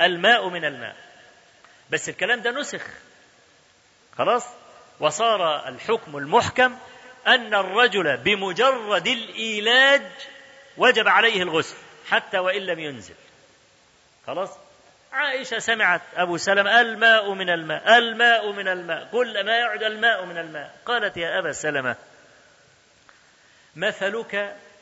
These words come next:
ومثل أصحاب النبي صلى الله عليه وسلم شيوخه يعني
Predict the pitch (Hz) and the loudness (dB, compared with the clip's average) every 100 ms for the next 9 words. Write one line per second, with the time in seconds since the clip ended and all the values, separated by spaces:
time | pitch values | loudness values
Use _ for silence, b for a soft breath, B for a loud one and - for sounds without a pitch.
0 | _ _ _ _ _ _ _ _ _ _ | _ _ _ _ _ _ _ _ _ _
1 | _ _ _ _ 131 175 208 170 147 127 | _ _ _ _ -8 -6 -6 -6 -10 -12
2 | 123 113 120 160 160 151 165 135 - 160 | -12 -12 -6 -4 -4 -6 -8 -8 -8 -8
3 | 135 156 175 160 165 160 | -8 -6 -6 0 0 0